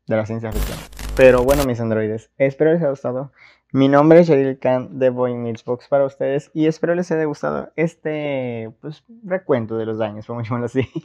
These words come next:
<laughs> Estos son mis libros, espero les, espero les interese alguno. Ya saben, hay reseñas, algunos de estos libros, así que vayan a checarlas. Si también les interesa leer estos libros, cómprenlos ahí en librerías, en Amazon, donde ustedes quieran, pero le-, neta,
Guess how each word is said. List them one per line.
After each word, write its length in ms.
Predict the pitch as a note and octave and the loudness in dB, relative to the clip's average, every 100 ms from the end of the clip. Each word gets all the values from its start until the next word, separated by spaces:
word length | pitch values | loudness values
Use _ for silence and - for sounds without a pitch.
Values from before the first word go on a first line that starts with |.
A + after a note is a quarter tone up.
| E4+ - F#4 | -4 -2 -4
<laughs> 500 | - E4 E4 C#4+ A#3 | -4 -12 -8 -8 4
Estos 380 | C#3 D3+ D3+ C#3+ | 6 6 4 -2
son 160 | C3+ | -2
mis 140 | B2+ A#2+ | -2 -2
libros, 500 | B2 B2+ B2+ B2+ A3 | 0 2 2 0 -4
espero 380 | D3+ - C#3 C#3 | -8 -2 0 0
les, 160 | B2+ B2+ A#2 C3 | -2 -6 -6 -4
espero 260 | - D#3+ | 2 4
les 160 | D#3+ C3 | 4 0
interese 400 | A#2 A#2+ B2+ C3+ | -2 -2 -2 -4
alguno. 600 | A#2+ B2 B2+ B2+ B2+ A#2+ | -8 -8 -8 -6 -8 -2
Ya 160 | C3 C#3+ | -2 0
saben, 400 | C#3+ C3 A2+ G#2 | -2 -2 -4 -2
hay 160 | B2 | -2
reseñas, 580 | C#3 C#3 - C3 C3 C3+ | 0 -2 -6 -8 -8 -8
algunos 360 | A#2+ A2+ B2 A#2+ | -8 -8 -6 -6
de 80 | A2+ | -6
estos 180 | A#2+ | -6
libros, 160 | A#2 B2 | -2 -2
así 140 | B2+ | -4
que 120 | C3 A#2+ | -10 -4
vayan 240 | B2+ C#3 | -4 -4
a 80 | B2+ | -8
checarlas. 680 | A2+ - A2+ G#2+ A2 A2+ _ _ _ _ | -8 -8 -6 -6 -8 -10 _ _ _ _
Si 240 | C3+ C3 | 2 2
también 400 | C3 B2 C3 D#3 | 2 0 0 -2
les 160 | E3+ C#3+ | -4 -6
interesa 440 | A2+ A#2 A#2 C#3 | -4 -2 -2 -4
leer 180 | B2+ A#2 | -4 -4
estos 220 | A#2+ A#2 A#2 | -6 -8 -6
libros, 260 | A#2 B2 | -6 -8
cómprenlos 720 | - B2+ B2+ D3 C3+ C3 B2 | -6 -4 -4 -4 -8 -8 -6
ahí 140 | B2 B2+ | -6 -6
en 100 | C3+ | -8
librerías, 560 | A#2+ A2 G#2 A2+ A#2+ | -4 -4 -2 -2 -2
en 140 | A2+ A2 | -4 -8
Amazon, 340 | A#2+ A#2+ A#2+ | -6 -6 -6
donde 160 | A2+ A2 | -6 -8
ustedes 340 | A2 B2+ A#2+ | -4 -4 -4
quieran, 300 | - A2 G#2+ | -6 -8 -8
pero 260 | A2 A2+ A2+ | -8 -10 -6
le-, 260 | B2 B2 - | -4 -4 -6
neta, 500 | B2+ B2 C3+ C3 | -10 -8 -10 -10